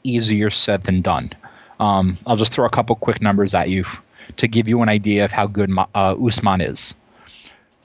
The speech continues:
Usman averages four point six significant strikes per minute. Masvidal averages about four point three, so that's close.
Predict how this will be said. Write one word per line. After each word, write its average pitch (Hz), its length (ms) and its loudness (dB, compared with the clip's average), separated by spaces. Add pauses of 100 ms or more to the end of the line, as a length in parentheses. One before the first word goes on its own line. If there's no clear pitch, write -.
(120)
Usman 202 580 2
averages 139 640 0
four - 260 2
point - 400 -2
six - 400 -2
significant 110 720 0
strikes - 400 0
per - 220 0
minute. 90 260 0 (1000)
Masvidal 135 580 2
averages 110 580 -2
about 101 280 0
four 107 240 -2
point 110 320 0
three, 104 380 0
so - 180 2
that's 156 260 0
close. - 560 -2